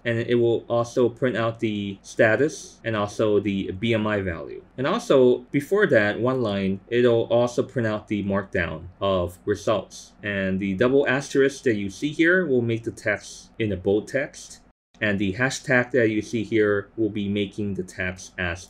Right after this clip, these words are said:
a heading one, meaning that the size will be big as a header. And you also see that there is a underline underneath it as well,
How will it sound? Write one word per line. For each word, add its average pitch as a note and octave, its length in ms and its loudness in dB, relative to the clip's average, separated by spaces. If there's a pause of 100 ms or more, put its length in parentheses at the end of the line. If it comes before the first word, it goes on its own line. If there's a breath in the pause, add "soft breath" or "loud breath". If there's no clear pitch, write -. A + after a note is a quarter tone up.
a E2+ 220 -2
heading F2 440 -2
one, F#2+ 400 0
meaning F#2+ 300 -2
that F#2 200 -2
the F#2+ 80 -12
size G2+ 760 -6
will G2 100 0
be F#2 180 -4
big F#2+ 380 2 (160)
as F2 240 -10
a F2+ 60 -18
header. F2+ 520 0
And F#2+ 140 -6
you F#2 100 -4
also A2 240 -4
see A2 260 -6
that F2+ 280 -2
there F#2 180 2
is F2 300 -4
a F2 220 -2
underline G2 600 0 (140)
underneath F#2+ 420 0
it - 220 -8
as - 160 -16
well, F2+ 260 -4